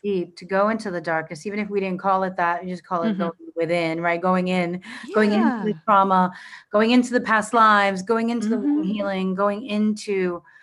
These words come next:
Speaker 1: uh, our ancestral patterns, and just taking this time, if we had some, or if we found some, to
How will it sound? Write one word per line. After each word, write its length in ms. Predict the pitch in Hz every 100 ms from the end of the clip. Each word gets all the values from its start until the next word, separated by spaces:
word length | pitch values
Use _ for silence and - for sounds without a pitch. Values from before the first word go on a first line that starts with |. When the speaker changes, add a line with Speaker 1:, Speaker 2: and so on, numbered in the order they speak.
| - _ -
Speaker 1:
uh, 180 | 185 180
our 140 | 175
ancestral 580 | 175 165 175 170 - 185
patterns, 840 | 185 175 165 185 156 151 151 - _ _ _ _ _
and 560 | 180 175 175 175 170 180 _ _ _ _
just 220 | 190 185
taking 360 | - 185 185 180
this 160 | 170 156
time, 340 | - 185 170
if 160 | 165 156
we 120 | 175
had 340 | 156 226 254 247
some, 380 | - 147 151
or 120 | 175 151
if 120 | 151
we 80 | 151
found 340 | 185 185 185
some, 380 | 185 147 147 147 147 _ _ _
to 800 | - - 185 170 165 160 160 165